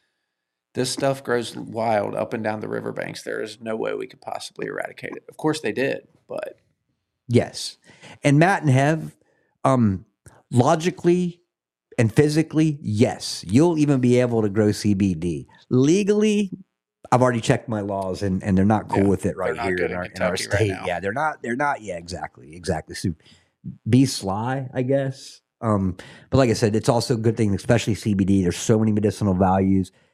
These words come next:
Speaker 2: I mean, everything from helping you with cancers, from, um,
Speaker 1: And yes,
Speaker 2: helping
Speaker 1: Cameron's
Speaker 2: you
Speaker 1: on board for, for legalizing recreational.
Speaker 2: Yeah,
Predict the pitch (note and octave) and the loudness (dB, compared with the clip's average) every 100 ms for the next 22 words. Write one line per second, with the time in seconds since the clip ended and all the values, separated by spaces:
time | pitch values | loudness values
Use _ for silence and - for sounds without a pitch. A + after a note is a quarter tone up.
0 | _ - A2+ A2 A#2 A#2+ A2 A#2 A2 G#2 | _ 2 2 2 2 2 2 2 2 2
1 | F#2+ F#2 G#2+ A2 G#2 G#2 G2+ - _ - | 2 4 2 2 2 2 -2 -6 _ -2
2 | A2+ - C3 C3 C3 B2+ A#2+ A2+ A2+ _ | -2 0 -2 -2 -4 -6 -4 -4 -6 _
3 | G#2+ G2+ G2 - G#2 F#2 E2+ E2+ _ _ | -2 -2 -4 -4 -4 -4 -6 -12 _ _
4 | _ _ D3 C#3 B2+ A2+ B2+ C3 B2+ A2+ | _ _ -10 -4 -2 2 2 4 2 2
5 | A2 C3 C3 B2+ B2 - A#2+ B2 B2 C3 | 0 -4 -4 -6 -6 -8 -6 -8 -8 -8
6 | A#2+ A#2+ A#2 A#2 A#2+ G#2+ G#2 - - C3+ | -6 -6 -4 -6 -6 -10 -10 -10 -10 -12
7 | - - - - B2+ - | -12 -16 -8 0 0 0